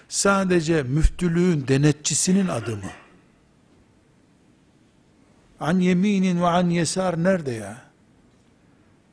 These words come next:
Üçüncü noktam da bu kardeşlerim.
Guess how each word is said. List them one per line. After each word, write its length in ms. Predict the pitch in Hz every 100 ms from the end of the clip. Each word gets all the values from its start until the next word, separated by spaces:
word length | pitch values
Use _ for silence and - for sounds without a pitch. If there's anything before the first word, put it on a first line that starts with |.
| _ _ _ _ _ _ -
Üçüncü 440 | 151 202 190 196
noktam 480 | 175 160 - 160 160
da 140 | 156
bu 80 | 165
kardeşlerim. 680 | 160 127 117 107 - -